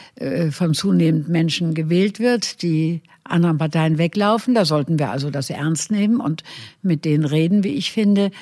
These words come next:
Aber, ähm, die A F D macht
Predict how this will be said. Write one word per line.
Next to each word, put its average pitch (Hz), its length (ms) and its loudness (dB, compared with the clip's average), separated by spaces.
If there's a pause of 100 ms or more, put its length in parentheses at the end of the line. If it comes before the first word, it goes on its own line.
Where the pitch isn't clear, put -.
(580)
Aber, 175 720 0
ähm, 165 600 0 (760)
die 185 280 -4
A 143 80 -2
F 147 100 -6
D 202 160 4
macht 202 280 0